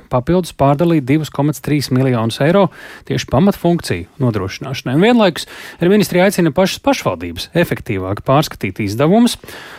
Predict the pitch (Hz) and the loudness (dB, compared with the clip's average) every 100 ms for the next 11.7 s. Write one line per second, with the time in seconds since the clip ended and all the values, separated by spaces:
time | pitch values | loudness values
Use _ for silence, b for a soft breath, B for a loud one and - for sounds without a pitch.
0 | B 143 139 139 139 143 160 214 226 226 | B 0 2 2 0 0 2 2 2 2
1 | 208 220 214 196 196 185 175 185 175 - | 0 2 2 4 2 0 0 -2 -2 -4
2 | 151 135 127 185 180 170 - 135 160 165 | -2 0 0 0 0 -2 0 2 2 2
3 | 131 156 185 131 117 113 - - 123 131 | 0 2 2 2 2 0 -2 -2 0 2
4 | 127 123 156 165 - 135 131 - - 143 | 2 2 2 0 -2 -2 -2 -6 -4 0
5 | 127 143 147 - 135 131 - 151 143 175 | 0 0 0 0 2 2 2 0 2 2
6 | 190 175 208 208 - 190 - 190 180 180 | 2 2 0 0 0 0 2 0 2 0
7 | - 175 180 160 170 175 - 160 143 - | 2 2 2 2 2 0 0 -2 -2 -6
8 | 135 - 165 180 180 175 175 160 175 165 | -4 0 2 4 2 2 2 0 0 2
9 | 165 151 170 175 175 175 175 - 139 143 | 2 2 4 2 2 2 2 2 4 4
10 | 175 180 - - 151 165 165 170 165 170 | 2 0 -4 -4 -2 0 0 2 2 2
11 | 175 151 160 156 156 170 170 | 2 2 2 2 0 0 0